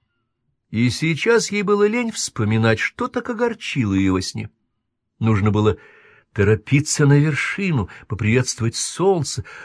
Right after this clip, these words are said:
а после, скользя вниз по тропе, спешить домой, готовить завтрак и будить отца, собирать узелок ему в дорогу.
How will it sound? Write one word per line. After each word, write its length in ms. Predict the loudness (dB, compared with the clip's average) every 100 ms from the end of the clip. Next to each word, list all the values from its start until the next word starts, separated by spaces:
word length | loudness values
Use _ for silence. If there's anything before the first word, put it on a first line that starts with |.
| 0
а 180 | 0
после, 800 | 0 -4 -4 0 2 0 0 -2
скользя 540 | -2 0 0 2 2 2
вниз 480 | 0 0 0 -2 -4
по 160 | -6
тропе, 420 | -4 -4 -2 -2
спешить 560 | -2 -4 -8 -4 -4 -4
домой, 500 | -2 0 2 2 0 -6 -4
готовить 360 | -2 0 -2
завтрак 580 | 0 2 2 0 -6 -14 _
и 40 | -4
будить 300 | -2 -2 -4
отца, 560 | -4 -4 0 0 -2 -6
собирать 440 | -18 -8 -4 -4 -4
узелок 420 | -4 -2 -2 -4
ему 140 | -8
в 80 | -8
дорогу. 340 | -6 -6 -8